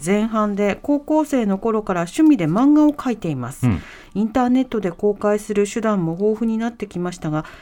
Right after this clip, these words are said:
Speaker 1: やはり商業誌で発表していきたいといった憧れがあります。
Speaker 2: うんうん。
Speaker 1: 作家デビューに三十代は遅いという話をよく聞きますが、実際のところ業界の共通認識や空気がどんなものなのか気になっております。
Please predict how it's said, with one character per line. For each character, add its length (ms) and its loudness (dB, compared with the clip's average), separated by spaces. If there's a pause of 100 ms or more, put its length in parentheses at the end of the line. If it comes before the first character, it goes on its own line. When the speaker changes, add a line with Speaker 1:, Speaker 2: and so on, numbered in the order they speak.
(220)
Speaker 1:
や 100 -2
は 180 -2
り 220 -2 (280)
商 340 0
業 220 4
誌 160 -8
で 120 2
発 260 -4 (100)
表 160 0
し 80 -10
て 160 -4
い 80 -4
き 120 -16
た 180 -2
い 80 -2
と 220 -2
い 60 -12 (100)
っ 60 -8 (120)
た 140 -6
憧 320 -2
れ 120 -2
が 140 0
あ 80 0
り 80 0
ま 160 -2
す。 120 -6
Speaker 2:
う 20 -6
ん 260 -10
う 20 -8
ん。 40 -14 (100)
Speaker 1:
作 300 -6
家 120 2
デ 120 0
ビ 140 2
ュ 20 0
ー 20 0
に 380 2
三 260 -2
十 180 0
代 200 2
は 140 -2
遅 360 0
い 60 -4
と 120 -2
い 100 -2
う 40 -2
話 340 -2
を 100 0
よ 120 -2
く 120 -16
聞 180 -18
き 100 -6
ま 160 -2
す 140 -6
が、 160 0 (260)
実 200 -6
際 180 -2
の 80 -4
と 120 -2
こ 120 -2
ろ 180 2
業 300 2
界 260 -2
の 160 4
共 300 -2
通 160 -6
認 340 6
識 260 -6
や 200 -2
空 220 0
気 140 -6
が 120 -2
ど 180 4
ん 100 4
な 100 2
も 180 0
の 100 -2
な 140 -4
の 100 -2
か 200 -4
気 140 -10
に 120 0
な 140 -2
っ 20 -8
て 160 -8
お 80 -6
り 100 -10
ま 140 -2
す。 100 -10